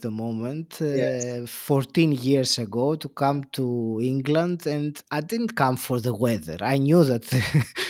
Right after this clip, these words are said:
Speaker 1: the weather in Greece is so much better tha-,
Speaker 2: Yeah.
Speaker 1: than England. So,
Speaker 2: Yeah.
Speaker 1: you know, it's, it's something, yes, I deal with it. I, I do my best not to let it, uh,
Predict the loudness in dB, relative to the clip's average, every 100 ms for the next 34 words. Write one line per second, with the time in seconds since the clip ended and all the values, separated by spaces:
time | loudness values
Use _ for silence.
0 | -8 -2 0 8 10 12 12 10 6 2
1 | 2 2 2 4 4 4 4 0 0 0
2 | 0 -2 -8 -6 -8 -6 -4 -6 -6 -6
3 | -4 -6 -6 -8 -2 0 4 4 6 4
4 | 2 2 0 0 0 -2 -6 2 4 4
5 | 0 -16 -20 -20 _ _ _ -2 2 2
6 | 2 -2 2 2 4 0 2 2 2 0
7 | -2 -4 0 2 4 2 0 -2 -2 -2
8 | 0 0 2 2 2 2 0 -6 -14 -8
9 | -2 -2 -2 -6 -6 -2 0 0 -2 -4
10 | -6 -6 -8 -4 -2 -2 -4 -6 -8 -12